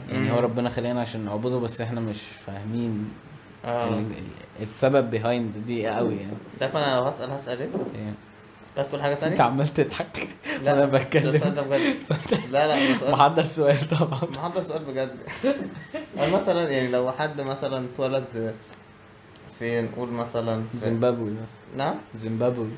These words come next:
Speaker 2: ز-، زيمبابوي مثلا. هناك مثلا بيعبدوا الشياطين مثلا والخرفان.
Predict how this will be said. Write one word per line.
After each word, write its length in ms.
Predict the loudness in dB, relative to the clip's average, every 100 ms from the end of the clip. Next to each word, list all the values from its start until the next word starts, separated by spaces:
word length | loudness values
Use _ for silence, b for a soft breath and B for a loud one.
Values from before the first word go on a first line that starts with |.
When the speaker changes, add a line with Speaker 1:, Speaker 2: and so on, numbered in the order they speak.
| -10
Speaker 2:
ز-، 140 | -6 -4
زيمبابوي 800 | -4 -4 -2 0 2 2 2 -2
مثلا. 380 | -2 -8 -16 -18 -20 -20 -18 -8
هناك 260 | -4 -2
مثلا 260 | -2 -2 0
بيعبدوا 380 | 2 0 -2 -4
الشياطين 680 | -4 -2 -2 -2 -2 -4
مثلا 520 | -2 -4 -2 -2 0 0
والخرفان. 720 | -2 -4 -8 -10 -4 -4